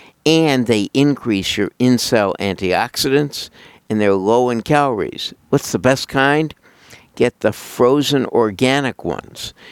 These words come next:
If you get non-organic ones, you have to rinse 'em off, but you gotta dry 'em carefully and eat 'em close to when you rinse 'em, 'cause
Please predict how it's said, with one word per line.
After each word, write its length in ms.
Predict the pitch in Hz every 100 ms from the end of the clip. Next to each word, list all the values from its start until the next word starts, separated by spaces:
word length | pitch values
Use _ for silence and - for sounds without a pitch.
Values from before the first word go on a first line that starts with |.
| -
If 140 | 113 117
you 80 | 110
get 180 | 127
non-organic 760 | - 143 156 156 143 151 135 -
ones, 280 | 147 135 120
you 80 |
have 180 | 117 113
to 260 | 123 107 95 - - _ -
rinse 420 | 104 123 135 -
'em 140 | 117
off, 380 | 127 135 117 -
but 140 | 76 -
you 80 |
gotta 180 | 104 127
dry 300 | 110 131 139
'em 160 | 139 123
carefully 640 | 139 120 - 117 110 110 - - -
and 140 | 104
eat 260 | 95 131 123
'em 120 | 110
close 400 | - 127 120 -
to 100 | 107
when 220 | 101 104
you 120 | 101
rinse 300 | 95 131 127
'em, 180 | 113 101
'cause 360 | 101 104 98